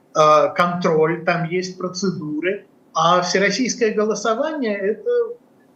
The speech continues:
выдумка, это не, э, регламентированная какая-то, э, процедура, которая позволяет вам и сделать это, как вы хотите, голосовать на пеньках, и, э, доложить о любых результатах.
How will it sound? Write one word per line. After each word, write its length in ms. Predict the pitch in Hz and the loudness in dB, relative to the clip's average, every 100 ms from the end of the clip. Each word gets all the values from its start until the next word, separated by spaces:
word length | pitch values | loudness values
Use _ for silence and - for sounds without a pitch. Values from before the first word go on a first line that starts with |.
| _ - | _ -8
выдумка, 640 | 151 185 175 175 214 233 | -2 0 0 -4 -4 -4
это 720 | 240 240 170 170 185 185 180 | -4 -2 -2 -2 0 0 0
не, 320 | 180 185 196 196 | -4 -4 0 0
э, 720 | 190 - - - - 156 151 | -2 -4 -16 -20 0 2 2
регламентированная 1300 | 185 180 196 202 190 - 240 208 175 170 160 156 151 | 0 2 2 0 -2 -2 0 2 0 -2 -4 -4 -4
какая-то, 1000 | 170 160 - 160 156 151 - 156 143 - _ _ _ | -2 -2 0 2 2 0 -2 -2 -2 -6 _ _ _
э, 240 | 156 147 143 | 2 2 2
процедура, 640 | 170 165 180 170 208 285 254 | -2 -4 -4 -2 -2 -2 0
которая 400 | 202 208 220 220 | 0 0 0 0
позволяет 800 | 214 196 202 208 247 247 - 185 | -2 -2 -2 -2 -2 -2 -2 -2
вам 340 | 196 214 - - _ _ | -2 -2 -6 -14 _ _
и 120 | 190 | -6
сделать 540 | 180 - 214 269 247 240 | -4 -2 0 0 0 -2
это, 220 | 240 220 | -2 -2
как 260 | 226 214 | -2 -2
вы 120 | 220 214 | -6 -4
хотите, 560 | 226 214 247 226 233 | -4 -4 -6 -8 -4
голосовать 640 | 214 208 175 214 208 202 208 | -2 -2 -2 -2 0 -2 -6
на 80 | |
пеньках, 640 | 202 202 190 214 202 202 - _ _ | -8 -8 -2 0 0 -2 -10 _ _
и, 460 | 180 185 208 208 202 - 156 | -2 2 2 0 -6 -12 0
э, 260 | 151 151 | 0 2
доложить 600 | 170 175 185 185 233 220 190 | 2 4 4 2 -4 -6 -4
о 320 | 180 185 185 | 2 4 4
любых 400 | 175 165 180 180 | 2 -2 -4 -4
результатах. 540 | 180 160 170 165 - | -4 -4 -8 -10 -16